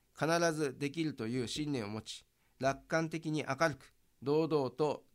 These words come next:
実行していくことが求められます。楽観的と悲観的の両極端な言葉が同じ文章に出てきていますが、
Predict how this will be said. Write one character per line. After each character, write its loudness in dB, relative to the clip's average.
実 -14
行 -2
し -8
て -6
い -6
く -20
こ -10
と -8
が 2
求 -10
め -8
ら -12
れ -12
ま -14
す。 -20
楽 4
観 4
的 -2
と 2
悲 -2
観 2
的 -6
の -2
両 2
極 -4
端 -4
な -6
言 -6
葉 -4
が 0
同 0
じ -2
文 -2
章 -6
に -2
出 -6
て -8
き -14
て -6
い -6
ま -4
す -10
が、 -8